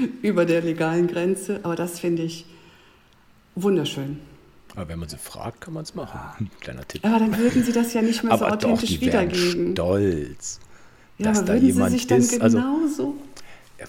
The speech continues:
Speaker 2: weiß ich jetzt nicht. Aber das würde ich tatsächlich auch mal ausprobieren, wenn du da diesen Reiz drin siehst. Ähm, <laughs> ich finde das ja auch, also ich komme jetzt von der anderen Seite. Ich will jetzt deine, also meine Ansicht ist, äh,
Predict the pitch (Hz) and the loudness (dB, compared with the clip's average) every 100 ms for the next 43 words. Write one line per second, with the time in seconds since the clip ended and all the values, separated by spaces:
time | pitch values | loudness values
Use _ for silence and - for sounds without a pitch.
0 | - - 101 113 101 - - - - - | -12 -6 -4 -4 -8 -12 -12 -16 -12 -6
1 | 127 123 135 - 117 151 - 117 - 131 | -4 -2 -4 -4 -2 -2 -6 -10 -8 -8
2 | 104 - - - - 87 - 82 80 80 | -8 -8 -8 -4 -4 -4 -6 -8 -6 -4
3 | 80 92 90 - - - - 87 78 - | -2 4 10 12 12 12 8 6 2 0
4 | 107 - - 117 113 131 151 - - - | -2 -6 -6 -6 -4 -6 -6 -8 -14 -20
5 | - 104 101 104 110 - - 135 - - | -8 -4 -2 -2 -4 -6 0 0 0 -8
6 | - - - - 120 - 92 104 - 98 | -14 -14 -10 -6 -4 -2 -4 -6 -6 -2
7 | 90 - - - 104 85 85 71 107 80 | -2 -4 -8 -6 -4 -4 -6 -6 -4 -4
8 | 76 80 82 107 82 - 82 80 - - | -6 -6 -4 -4 -4 -8 -8 -8 -10 -10
9 | 69 78 82 73 - 76 80 104 101 85 | -8 -6 -6 -8 -6 -6 -4 -2 -2 -2
10 | 92 87 82 90 - 92 85 | -6 -6 -8 -8 -8 -8 -8